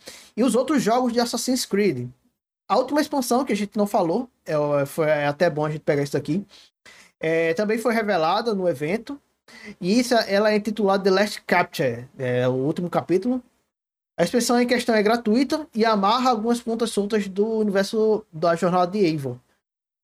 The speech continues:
que se reunirá, é, reunirá com personagens importantes no capítulo. Beleza.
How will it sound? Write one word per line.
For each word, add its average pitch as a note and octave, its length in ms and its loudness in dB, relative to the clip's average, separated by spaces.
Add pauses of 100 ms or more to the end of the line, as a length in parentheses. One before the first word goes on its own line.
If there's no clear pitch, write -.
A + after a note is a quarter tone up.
que D3+ 180 -2
se F3+ 440 0
reunirá, F#3 420 2
é, D3 140 -2
reunirá F3+ 340 0
com - 80 -8
personagens G#3 500 0
importantes G#3+ 460 -2
no A3 60 -4
capítulo. E3+ 420 -4
Beleza. D3+ 560 0